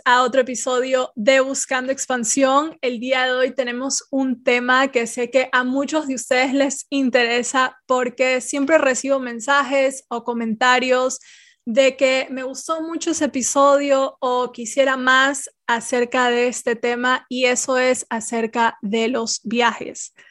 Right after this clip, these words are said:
Siempre me escriben de que quisieran saber maneras de poder viajar más.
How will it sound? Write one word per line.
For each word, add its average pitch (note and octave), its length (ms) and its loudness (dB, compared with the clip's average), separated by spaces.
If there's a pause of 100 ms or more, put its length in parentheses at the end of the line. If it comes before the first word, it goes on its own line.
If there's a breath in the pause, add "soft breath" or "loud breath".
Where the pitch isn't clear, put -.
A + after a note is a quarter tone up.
(240 soft breath)
Siempre C#4 480 2
me C4+ 60 -2
escriben C4+ 800 -4
de A#3+ 380 -6
que A#3+ 200 -4
quisieran C4+ 600 0
saber A#3+ 320 -2
maneras B3+ 440 -2
de A#3+ 100 -2
poder A#3 360 -2
viajar A#3 400 -2
más. C#4 580 2